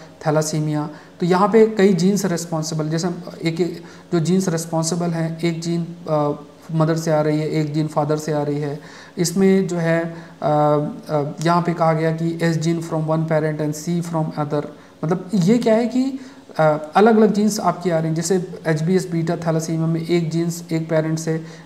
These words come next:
एक beta thalassemia ये है, ये severe है। तो ये depending upon कि किस type का genes transfer होती हैं, जैसे एचबीएसएस, एचबीएससी, एचबीएस beta thalassemia। तो ये सब इसकी, अ, जो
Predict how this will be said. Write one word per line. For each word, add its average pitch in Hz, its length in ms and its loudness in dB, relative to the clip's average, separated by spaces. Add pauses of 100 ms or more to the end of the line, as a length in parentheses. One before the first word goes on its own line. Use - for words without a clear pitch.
एक 160 180 2
beta 160 260 2
thalassemia 156 640 -2
ये 151 200 0
है, 151 100 0
ये 175 100 2
severe 175 500 2
है। 147 60 0
तो - 380 -8
ये 214 240 0
depending 214 600 4
upon 233 360 -2
कि 226 60 -4
किस - 420 -2
type 196 280 4 (100)
का 226 440 4 (140)
genes 190 420 2
transfer 165 440 0
होती 156 340 -6
हैं, 147 180 -2
जैसे 156 220 -2
एचबीएसएस, 156 600 0
एचबीएससी, 151 760 -2
एचबीएस 151 500 0
beta 147 300 0
thalassemia। 151 640 -4 (440)
तो 233 60 2
ये 208 200 6
सब 240 340 0
इसकी, - 600 0
अ, 170 100 2
जो 214 440 6